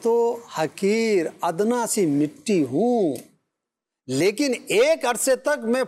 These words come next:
پھولوں کی صحبت میں رہی، بس ہمیں جانشین کے، ہم جانشین کے جمال نے، جو میری صحب-، جس کی میں صحبت میں رہی، اس کی جمال نے، اس کی خوشبو نے مجھے ایسا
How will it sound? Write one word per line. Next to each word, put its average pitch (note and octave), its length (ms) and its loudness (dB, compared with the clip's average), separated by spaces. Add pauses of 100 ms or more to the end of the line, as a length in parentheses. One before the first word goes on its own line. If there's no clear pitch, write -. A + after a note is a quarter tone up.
پھولوں A3 440 2
کی B3 180 -2
صحبت F#3+ 500 0
میں A3+ 180 0
رہی، B3 380 0 (280)
بس G3 300 -2
ہمیں A#3+ 340 0 (320)
جانشین A#3 680 2
کے، A3 240 2 (200)
ہم C4+ 180 2
جانشین C4+ 580 2
کے C4+ 200 -2
جمال G3 600 2
نے، A#3 260 0
جو C4 240 -2
میری C#4 260 0
صحب-، A3 420 0
جس A#3+ 180 -2
کی D4 120 0
میں C#4 120 0
صحبت D#4+ 500 0
میں D#4+ 120 2
رہی، A#3+ 340 2 (800)
اس D#4+ 220 2
کی F#4 140 4
جمال A#3+ 540 2
نے، D4 180 2
اس B3+ 140 0
کی B3+ 160 0
خوشبو A#3+ 600 0
نے A3+ 220 0 (340)
مجھے C4 300 2 (120)
ایسا A3 340 2